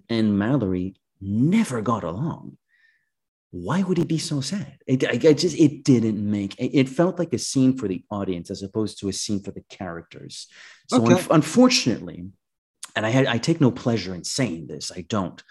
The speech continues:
Speaker 1: but unfortunately that scene really doesn't work for me at all. Uh,
Speaker 2: Well, no, I really, I really appre-, appreciate your viewpoints, 'cause even though I do disagree, like, I do like all your points a lot, and personally, I liked it a lot 'cause, like, I thought it was, like you said, I think it was a scene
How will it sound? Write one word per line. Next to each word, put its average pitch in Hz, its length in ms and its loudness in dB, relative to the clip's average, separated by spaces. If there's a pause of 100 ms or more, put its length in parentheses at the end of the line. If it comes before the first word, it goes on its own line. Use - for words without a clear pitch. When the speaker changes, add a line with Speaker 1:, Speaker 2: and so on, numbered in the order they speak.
(220)
Speaker 1:
but 117 100 4
unfortunately 113 560 2
that 104 120 -2
scene 92 340 0 (160)
really 110 300 2
doesn't 85 240 -10
work 87 220 -8
for - 100 -14
me 80 280 -16
at 90 160 -8
all. 67 240 -16 (600)
Uh, - 80 -14
Speaker 2:
Well, 175 240 -2
no, 214 160 6
I 147 120 8
really, 160 260 6
I 127 100 4
really 156 300 8
appre-, 143 420 2
appreciate - 480 2
your 110 140 -2 (220)
viewpoints, 120 400 2
'cause - 160 -2
even 143 140 10
though 127 80 4
I 123 100 2 (220)
do 123 100 6
disagree, 110 640 -4
like, 101 180 -8 (360)
I 120 120 0
do 123 140 4
like 120 320 0
all 123 100 -4
your 107 200 -4
points 110 200 -6
a 98 60 -8
lot, 104 240 -4
and - 180 -14 (300)
personally, 151 580 4
I 127 180 0
liked 135 260 0
it 135 60 -2
a 131 60 -2
lot 127 200 0
'cause, - 160 -4
like, 107 100 -2
I 110 120 -4
thought 131 140 2
it 123 40 2
was, 117 160 0 (240)
like 156 140 6
you 143 80 4
said, 117 180 0
I 120 140 -2
think 135 200 0
it 131 60 2
was 120 220 -2
a 113 100 -4
scene 120 340 -4